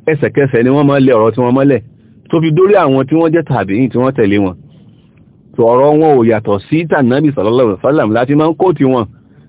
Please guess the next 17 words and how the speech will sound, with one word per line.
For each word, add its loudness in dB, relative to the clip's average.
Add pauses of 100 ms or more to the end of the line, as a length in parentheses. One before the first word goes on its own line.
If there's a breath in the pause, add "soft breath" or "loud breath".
Tàbí -2
kó 0
jẹ́ 2
pé 2 (720 soft breath)
tafsiru 0
tí -2
wọ́n 0
gbọ́yé 2
lọ́dọ̀ 0
ànábì 0
ni 2
wọ́n 2
wí 0 (200)
láti -2
ń 0
kóòtì 0
wọn. 0